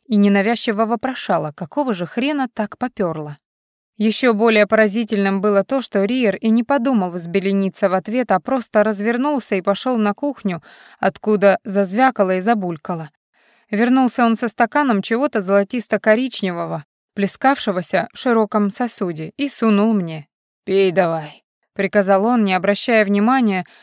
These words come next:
что я скривилась от запаха алкоголя. "До дна". Я послушалась и, выдохнув, умудрилась запихнуть горючую жидкость в себя за раз. Риер постоял, наклонив голову набок,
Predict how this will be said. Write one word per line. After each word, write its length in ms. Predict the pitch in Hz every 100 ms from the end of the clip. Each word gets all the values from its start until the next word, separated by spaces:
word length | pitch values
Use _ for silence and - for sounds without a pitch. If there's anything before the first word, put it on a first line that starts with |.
| _ _
что 180 | - 233
я 140 | 226
скривилась 600 | 208 233 240 277 226 190
от 140 | 202 175
запаха 400 | 185 196 175 208
алкоголя. 600 | 190 214 185 175 156 147
"До 340 | 165 147 196 208
дна". 560 | 202 190 165 156 143 _ _ _ _ _ _
Я 220 | 208 214 214
послушалась 800 | 214 - 247 262 - 190 190 220
и, 60 |
выдохнув, 600 | 214 277 208 - 180 -
умудрилась 560 | 196 226 226 277 214 185
запихнуть 640 | 196 196 208 233 254 202
горючую 540 | 180 185 190 - 185
жидкость 480 | 175 214 - 190 -
в 60 | -
себя 420 | - 185 233 214 _
за 220 | 220 240
раз. 300 | 208 151 - - - - _ -
Риер 380 | 196 214 196 185
постоял, 580 | 196 - 196 196 233
наклонив 540 | 220 208 214 208 208 185
голову 340 | 202 202 190
набок, 440 | 196 226 214 190